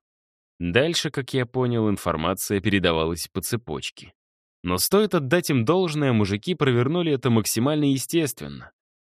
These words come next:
Если не знать, что они заметили слежку, то со стороны это выглядело как обычный рабочий момент. "Ты тоже будь начеку, пацан. Если на нас нападут, то прячься где-нибудь неподалеку и жди, когда все закончится.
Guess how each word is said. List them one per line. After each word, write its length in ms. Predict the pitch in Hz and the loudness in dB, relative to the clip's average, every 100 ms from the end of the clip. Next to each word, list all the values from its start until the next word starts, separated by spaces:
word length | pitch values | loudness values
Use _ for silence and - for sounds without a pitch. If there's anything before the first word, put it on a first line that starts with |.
| _ | _
Если 420 | 98 113 - 104 | 2 4 4 2
не 120 | 95 | 2
знать, 300 | 87 127 180 | 0 0 0
что 180 | - 90 | 0 -2
они 160 | 76 76 | -4 -2
заметили 540 | 90 92 87 85 90 | 0 2 2 0 -2
слежку, 560 | - 85 73 - - - _ _ _ | -2 -2 -4 -6 -16 -20 _ _ _
то 120 | 190 | 0
со 160 | 185 175 | 2 0
стороны 360 | - 156 156 | 0 0 2
это 200 | 160 120 | 0 0
выглядело 580 | 107 147 135 113 117 104 | 2 2 0 0 0 0
как 200 | 95 87 | -2 -4
обычный 560 | 87 82 139 123 120 101 | -4 0 -2 0 -2 0
рабочий 480 | 90 78 104 - | 0 0 0 0
момент. 560 | 104 107 85 67 - - _ _ _ _ _ _ _ _ | 0 0 -2 -8 -16 -20 _ _ _ _ _ _ _ _
"Ты 100 | 87 | -4
тоже 320 | - 110 104 | 2 2 2
будь 300 | 92 98 - | 2 2 2
начеку, 400 | 98 92 98 - | 0 0 -2 -2
пацан. 480 | 87 82 - 65 65 _ _ _ _ _ | -2 -2 -2 -10 -12 _ _ _ _ _
Если 440 | 80 87 87 95 | -4 0 2 2
на 140 | 92 92 | 4 4
нас 200 | 92 90 | 2 0
нападут, 640 | 95 98 95 127 117 - - | 0 2 2 2 0 -4 -4
то 120 | 85 | -2
прячься 460 | 78 110 113 - 98 | 2 2 2 0 -4
где-нибудь 540 | 90 98 98 101 - | 0 2 2 0 0
неподалеку 640 | 98 98 107 107 131 120 | 0 2 4 4 2 0
и 100 | 87 | -2
жди, 300 | 87 90 117 | 0 0 0
когда 340 | 120 101 90 104 | 2 0 2 0
все 160 | - | 0
закончится. 800 | 98 104 - 117 - - - 62 | 0 0 2 0 0 -6 -10 -12